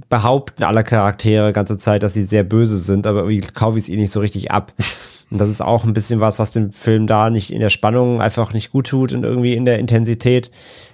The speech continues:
Speaker 1: Ähm, zudem, ähm, fällt mir grad noch ein, bevor ich's vergesse, nur, äh, ganz kurz noch, wir haben jetzt ganz schon viel darüber gesprochen, auch so, was, was so, was die so alles finden auf dieser ganzen Farm, ne?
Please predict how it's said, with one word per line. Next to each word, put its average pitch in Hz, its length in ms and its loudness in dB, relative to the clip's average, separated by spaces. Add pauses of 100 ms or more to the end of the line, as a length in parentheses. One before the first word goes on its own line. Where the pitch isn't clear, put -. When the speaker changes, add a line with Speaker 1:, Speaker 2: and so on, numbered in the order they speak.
(140)
Speaker 1:
Ähm, 107 360 2
zudem, 123 320 2 (240)
ähm, 117 260 2
fällt 120 160 0
mir 127 80 2
grad 117 140 0
noch 113 100 0
ein, 127 180 2
bevor 113 200 0
ich's 110 100 0
vergesse, 113 380 0
nur, 101 320 2
äh, 95 120 -4
ganz 104 220 -4
kurz 107 240 -2
noch, 110 220 0 (280)
wir - 80 -2
haben 107 60 4
jetzt 101 140 -2
ganz 113 140 0
schon 113 120 0
viel - 180 -2
darüber 113 340 2
gesprochen, 117 480 0
auch 104 200 2
so, 107 300 0
was, 101 180 0
was 107 160 -2
so, 104 360 -2
was - 180 -4
die 117 80 -6
so 107 100 0
alles 104 260 0
finden 139 460 0
auf 95 60 -2
dieser 101 200 0
ganzen 95 280 -2
Farm, 110 380 2
ne? 113 200 2